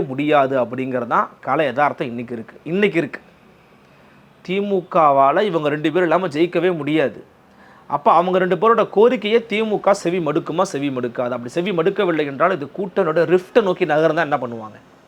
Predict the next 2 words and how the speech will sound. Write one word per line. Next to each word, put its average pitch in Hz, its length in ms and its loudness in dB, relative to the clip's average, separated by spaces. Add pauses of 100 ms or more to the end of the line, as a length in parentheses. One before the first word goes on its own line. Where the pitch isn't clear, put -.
(2000)
என்ன 202 140 0
பண்ணுவாங்க? 131 440 -4